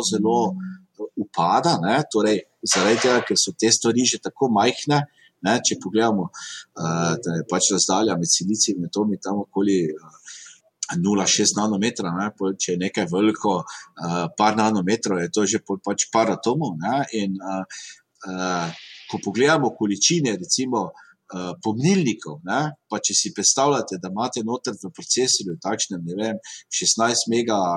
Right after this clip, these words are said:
cache pomnilnika, torej šestnajst milijonov pa krat osem bitov, pa ker rabimo za vsak bit, recimo, štiri tranzistorje krat štiri, ne, pridete to na takšne cifre,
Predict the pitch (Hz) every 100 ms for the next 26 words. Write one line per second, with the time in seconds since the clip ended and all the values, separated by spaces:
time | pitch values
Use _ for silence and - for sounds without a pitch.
0 | 87 101 110 - 95 101 117 110 85 -
1 | 98 98 - - - 185 92 92 113 117
2 | - 98 104 123 123 104 - - _ -
3 | - 107 107 135 131 - 95 120 139 107
4 | - 87 - 98 107 123 104 92 92 95
5 | - 95 127 185 107 - 117 107 - 120
6 | 113 98 90 123 123 110 98 80 92 92
7 | - 101 110 - - 165 143 98 135 139
8 | 151 143 - - 131 139 - 156 - 175
9 | - 104 - 151